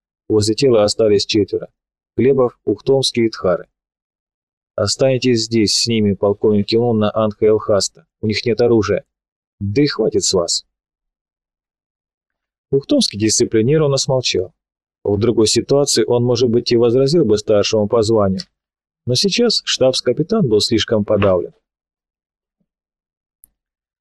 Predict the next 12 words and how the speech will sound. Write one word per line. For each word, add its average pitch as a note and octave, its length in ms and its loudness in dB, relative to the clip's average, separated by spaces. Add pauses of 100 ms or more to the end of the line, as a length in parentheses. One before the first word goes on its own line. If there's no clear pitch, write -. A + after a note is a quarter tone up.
(340)
«Дальше C#3 420 0
у D3+ 40 2
них C#3+ 180 0
энергетическая B2+ 760 0
установка», C3 600 0
продолжал G#2+ 440 2
Глебов. G2+ 520 0 (240)
«Где-то C#3+ 300 0
там E3 260 0
должен B2+ 320 2
быть B2+ 160 0
эскантер. B2+ 560 -2